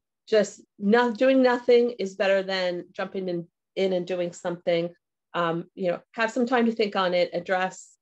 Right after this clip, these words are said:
uh, address it with a conservator or another colleague, and, um, uh,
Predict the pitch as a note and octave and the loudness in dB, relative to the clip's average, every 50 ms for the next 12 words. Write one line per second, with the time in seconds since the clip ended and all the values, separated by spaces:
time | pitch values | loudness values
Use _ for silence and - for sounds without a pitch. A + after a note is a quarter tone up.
0 | - - D#3+ - - E3 - G#3+ G#3 G#3+ G#3+ G3 G3 G3 F#3+ F#3 F3+ F3+ - G3+ | -12 -10 -10 -8 -6 -2 0 0 0 0 -4 -4 -2 0 2 0 0 0 -2 -6
1 | - - G3 G3 G3 F#3+ G3 G3 F#3+ F3+ F3 F3 F3 F3 E3+ E3+ E3 _ _ _ | -4 -4 -4 -4 -4 -4 -2 0 2 2 2 2 0 -2 -4 -4 -6 _ _ _
2 | _ _ - F3+ F3 E3+ E3+ E3+ E3+ E3+ E3+ - - - E3+ E3 E3 D#3+ D#3+ D#3+ | _ _ -10 -8 -6 -4 -4 -4 -6 -6 -8 -12 -14 -10 -8 -4 -4 -4 -4 -6
3 | E3+ - E3 D#3+ D#3+ D#3+ E3 E3+ E3+ _ _ _ _ _ _ _ _ _ _ _ | -6 -8 -4 -4 -2 -2 -4 -6 -10 _ _ _ _ _ _ _ _ _ _ _
4 | - | -20